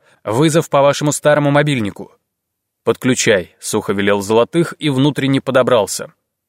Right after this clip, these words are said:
В трубке тихо клацнуло, одновременно включилась запись. «Генерал?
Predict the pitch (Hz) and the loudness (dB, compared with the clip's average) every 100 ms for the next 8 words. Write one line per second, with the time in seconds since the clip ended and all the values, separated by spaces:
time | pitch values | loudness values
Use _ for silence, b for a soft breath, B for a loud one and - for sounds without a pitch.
0 | _ _ _ _ _ - 160 180 - 170 | _ _ _ _ _ -6 0 0 0 -8
1 | - 170 170 - 156 156 123 - 95 90 | -2 -2 -2 -4 0 0 0 -6 -6 -8
2 | - B B - 101 120 135 143 139 - | -10 B B -6 -2 0 0 0 -2 -4
3 | 131 - 139 135 120 127 113 - - - | -6 -2 0 0 0 0 0 -4 -14 -14
4 | _ _ _ _ _ _ _ 117 110 95 | _ _ _ _ _ _ _ -2 2 2
5 | 120 | 2